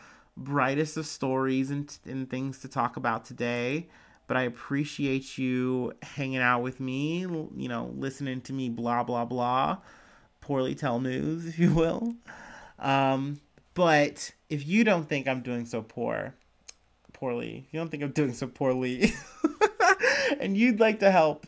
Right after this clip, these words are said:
and help out the cause that is Isaiah's Newsstand, um, I do have a Patreon that you can donate to. You can become a member,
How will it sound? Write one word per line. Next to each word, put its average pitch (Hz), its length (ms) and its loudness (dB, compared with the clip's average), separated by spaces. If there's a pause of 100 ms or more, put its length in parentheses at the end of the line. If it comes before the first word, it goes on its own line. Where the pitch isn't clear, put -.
(160)
and 147 220 -2
help 160 280 2
out 147 400 4
the 147 80 -2
cause 127 640 2
that 127 160 0
is 127 220 -2
Isaiah's 120 380 -2
Newsstand, 120 720 -2 (540)
um, 117 680 0
I 127 100 -4
do 127 160 -2
have 120 100 -2
a - 20 -12
Patreon 127 600 -2
that 110 100 -4
you 113 80 -4
can 117 160 -4
donate 143 440 0
to. 131 320 0
You 117 120 2
can 110 100 -4
become 120 460 -4
a 110 180 -8
member, 160 1160 2